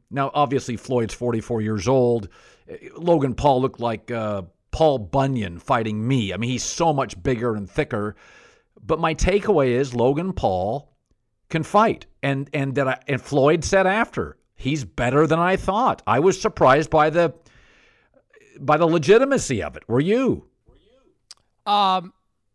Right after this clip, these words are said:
Speaker 2: a little. You know, one thing Logan did that, <clears throat> excuse me, enabled him to go the distance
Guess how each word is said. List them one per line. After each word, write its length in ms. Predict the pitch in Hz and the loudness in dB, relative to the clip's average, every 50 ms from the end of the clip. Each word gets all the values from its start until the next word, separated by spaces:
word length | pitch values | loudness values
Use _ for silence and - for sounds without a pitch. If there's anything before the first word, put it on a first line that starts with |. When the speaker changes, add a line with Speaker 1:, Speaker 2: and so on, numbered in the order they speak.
| _ _ _ _ _ _ _ 220 | _ _ _ _ _ _ _ -6
Speaker 2:
a 60 | 214 | -4
little. 580 | 226 240 240 196 131 113 95 92 92 95 _ _ _ _ _ _ _ _ _ _ _ _ _ _ | -2 0 0 0 0 -2 -8 -14 -20 -20 _ _ _ _ _ _ _ _ _ _ _ _ _ _
You 160 | _ 175 170 | _ -8 -6
know, 340 | 175 175 170 165 156 143 151 _ _ _ _ _ | -2 -2 -2 -2 -4 -8 -14 _ _ _ _ _
one 300 | 165 151 185 196 220 175 | -8 -6 -6 -6 -6 -4
thing 240 | 170 208 202 196 | -6 -4 -4 -4
Logan 380 | 165 160 180 180 175 165 170 165 | -4 -4 -4 -4 -4 -6 -10 -10
did 360 | 127 160 165 160 156 147 165 _ _ _ _ _ - - _ _ _ _ | -8 -6 -6 -6 -6 -8 -10 _ _ _ _ _ -20 -20 _ _ _ _
that, 340 | 165 143 143 147 143 - _ _ _ _ | -10 -8 -6 -6 -8 -8 _ _ _ _
<clears throat> 200 | _ _ _ _ | _ _ _ _
excuse 440 | - - 208 165 - - - 180 151 | -16 -16 -16 -16 -16 -14 -12 -12 -12
me, 120 | 120 117 - | -12 -16 -18
enabled 500 | 131 139 143 156 175 185 151 165 151 123 | -16 -10 -8 -6 -6 -4 -6 -6 -8 -8
him 440 | 123 131 131 120 110 107 107 110 _ _ _ _ _ _ _ | -10 -12 -12 -12 -14 -16 -20 -20 _ _ _ _ _ _ _
to 480 | - - - 147 139 135 135 127 127 127 110 | -16 -10 -8 -8 -8 -8 -10 -12 -14 -18 -10
go 220 | - 147 151 156 147 | -6 -4 -4 -4 -4
the 100 | 143 135 | -8 -10
distance 760 | 107 - 143 151 143 - - 170 165 165 151 - - - - | -10 -8 -10 -10 -10 -10 -12 -12 -12 -12 -14 -14 -16 -16 -16